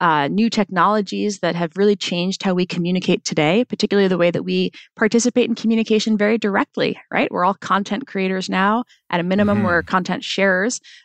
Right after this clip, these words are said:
Speaker 1: And one of the things that we look at at S I O is how this new facet of the information ecosystem has changed,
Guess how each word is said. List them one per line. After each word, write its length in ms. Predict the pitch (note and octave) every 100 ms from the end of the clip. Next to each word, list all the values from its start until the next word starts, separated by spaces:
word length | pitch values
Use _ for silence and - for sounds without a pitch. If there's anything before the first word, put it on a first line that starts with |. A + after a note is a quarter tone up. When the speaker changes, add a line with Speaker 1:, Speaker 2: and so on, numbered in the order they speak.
| _ -
Speaker 1:
And 440 | G#3 G#3 G#3 G3+
one 180 | F#3+ A#3+
of 40 |
the 120 | C4
things 260 | - F#3 G3
that 100 | G3
we 100 | G3
look 180 | F3 F3
at 140 | F#3+
at 160 | F#3+ -
S 160 | F3 F3
I 160 | F#3+ D#3
O 160 | E3+
is 180 | F3+ E3
how 400 | - - F3 G3+
this 340 | F#3 F#3+ F#3 - - _ _
new 640 | F#3 F#3 A#3 C4+ C4+ C4+ -
facet 640 | - D#3 E3+ - A3+ - -
of 220 | G3 F3+ F3+
the 160 | F#3+
information 680 | G3 G3+ G3 F#3+ F#3 G3+ F#3+ -
ecosystem 760 | G3 F3+ - F3 - F#3+ A#3+ B3
has 380 | G3 F#3 F#3 -
changed, 760 | - G#3 F#3 F#3 G#3+ A#3 -